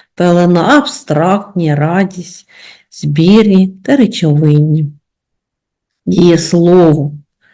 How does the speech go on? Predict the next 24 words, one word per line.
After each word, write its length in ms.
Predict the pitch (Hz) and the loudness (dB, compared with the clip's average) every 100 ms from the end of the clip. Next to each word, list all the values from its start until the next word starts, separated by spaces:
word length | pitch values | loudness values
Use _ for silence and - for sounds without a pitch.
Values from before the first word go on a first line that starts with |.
| - - - - | -20 -20 -14 -4
Називається 800 | 170 165 170 170 175 190 185 190 | -2 0 0 2 2 2 2 0
частина 600 | 190 190 - 196 196 196 | -2 -4 -2 0 2 4
мови, 420 | 202 330 339 202 | 2 2 0 0
як 200 | 170 170 | -2 -2
ви 120 | 170 | -4
знаєте, 560 | 160 180 170 160 160 170 | -2 -2 -2 -4 -6 -6
яка 200 | 170 180 | -4 -2
означає 580 | 170 175 190 196 403 233 | 0 0 -2 -2 0 0
дію 680 | 160 175 180 175 175 165 - _ - - - _ | -2 -4 -2 -2 -4 -8 -12 _ -20 -20 -20 _
або 320 | - 269 339 | -4 0 0
стан 580 | - - - 165 165 165 | -2 -4 -2 0 0 -2
предмета. 760 | 165 160 156 165 160 156 156 165 | -4 -4 -2 -2 -2 -4 -8 -10
Відповідає 460 | 160 160 170 170 | -8 -4 -2 0
на 120 | 170 | 0
питання, 600 | 160 170 165 247 254 226 220 | -2 -4 0 2 2 0 -4
що 380 | - - 440 415 | -12 -4 0 2
робить, 760 | 330 214 156 180 190 165 147 _ _ _ _ - _ | 4 2 2 2 2 0 -4 _ _ _ _ -20 _
що 320 | - - 240 | -8 0 2
робив, 680 | 208 180 151 175 175 190 160 | 4 2 0 0 2 2 0
що 300 | - - 214 | -6 -4 -2
робила, 760 | 185 160 143 165 196 202 175 165 | 0 -2 -4 -4 -2 -2 -4 -8
що 260 | - - 311 | -12 -4 -2
буде 460 | 147 156 165 160 | -2 -4 -2 -2
робити. 600 | 160 151 151 151 147 170 | -2 -4 -6 -10 -10 -16